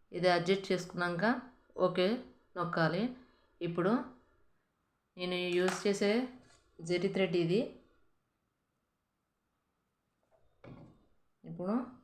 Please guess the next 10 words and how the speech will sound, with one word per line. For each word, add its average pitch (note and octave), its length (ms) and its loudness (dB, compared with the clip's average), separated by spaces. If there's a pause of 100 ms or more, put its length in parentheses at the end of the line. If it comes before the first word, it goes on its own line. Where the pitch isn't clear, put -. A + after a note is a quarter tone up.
దారం F3 300 2
ఎక్కించుకుందాం. E3 520 -4 (3250)
చూడండి, F3+ 440 -2 (420)
ఇప్పుడు F3+ 300 0 (100)
జరీ F3 240 0
థ్రెడ్ E3+ 280 0
ఎక్కించాను. E3 500 -2 (2750)
ఇప్పుడు F#3+ 200 -2 (540)
స్టార్ట్ E3+ 320 2
నొక్కుతాను. D#3+ 420 -4